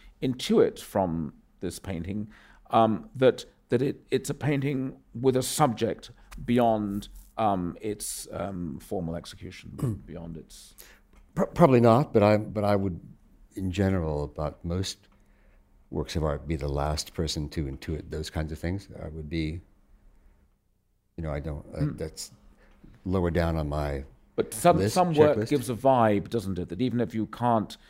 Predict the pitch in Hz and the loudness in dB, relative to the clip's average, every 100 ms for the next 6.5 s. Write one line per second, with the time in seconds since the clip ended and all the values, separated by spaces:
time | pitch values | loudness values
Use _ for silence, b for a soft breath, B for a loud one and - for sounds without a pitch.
0 | b 196 170 - - 135 135 101 113 113 | b 4 6 4 2 2 2 2 0 0
1 | 107 101 110 107 143 120 95 - - 101 | 0 -4 -8 -2 0 0 -4 -6 -4 -2
2 | 92 98 104 80 - 101 98 95 92 - | -2 0 -2 -2 -4 -2 0 -2 -4 -6
3 | 101 85 82 82 - b b - 73 80 | -8 -8 -6 -8 -10 b b -12 -8 -8
4 | 67 - - - 92 85 76 76 - _ | -8 -12 -16 -12 -8 -6 -8 -10 -14 _
5 | _ _ _ _ _ _ _ _ _ _ | _ _ _ _ _ _ _ _ _ _
6 | - - 87 80 - | -8 -4 -4 -6 -12